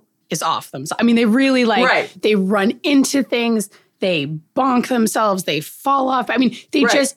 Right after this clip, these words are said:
Speaker 1: and it, the shocking thing about children is that they're so durable.
Speaker 2: Exactly.
Speaker 1: I mean, you just think, like, and you, like, will watch them take a fall and you'll be like,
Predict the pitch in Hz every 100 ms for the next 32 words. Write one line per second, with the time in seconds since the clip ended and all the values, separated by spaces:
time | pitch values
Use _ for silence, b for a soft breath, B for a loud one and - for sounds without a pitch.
0 | - 262 - - 220 262 - - - -
1 | 262 269 - 262 226 - 302 294 170 143
2 | - - 123 131 127 160 190 208 180 202
3 | 240 208 - - - - 254 214 233 214
4 | B B 190 220 285 240 127 110 180 208
5 | 202 190 190 208 240 262 254 247 214 262
6 | - 262 269 262 247 208 202 - 220 220
7 | 214 185 180 165 165 180 269 - 196 185
8 | 190 185 - 214 214 190 190 185 180 175